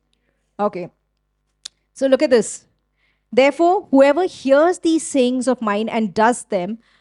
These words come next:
I will liken him to a wise man who builds his house on the rock,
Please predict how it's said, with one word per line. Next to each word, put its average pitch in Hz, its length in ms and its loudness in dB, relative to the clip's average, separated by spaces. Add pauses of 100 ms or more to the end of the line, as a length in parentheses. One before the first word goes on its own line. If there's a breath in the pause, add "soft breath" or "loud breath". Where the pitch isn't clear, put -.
(120)
I 220 140 2
will 233 140 2
liken 233 420 0
him 254 220 -2
to 254 100 0
a 226 60 2
wise 220 400 -2
man 208 400 -6
who 247 140 2
builds 294 640 0
his 262 200 -2
house 220 360 2
on 226 140 -2
the 208 100 -2
rock, 180 320 -2